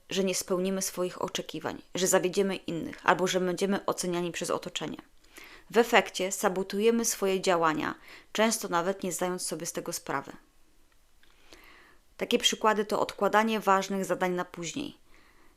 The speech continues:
niepodejmowanie działań, które są konieczne do postępu,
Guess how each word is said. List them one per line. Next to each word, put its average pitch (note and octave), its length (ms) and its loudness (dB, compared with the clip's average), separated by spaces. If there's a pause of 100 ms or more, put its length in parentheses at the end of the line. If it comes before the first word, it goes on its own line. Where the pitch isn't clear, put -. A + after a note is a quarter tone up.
niepodejmowanie G3 840 4
działań, F3+ 460 4
które F#3 260 0
są F#3 200 -4
konieczne F#3 420 -2
do F3+ 140 -2
postępu, E3 600 -8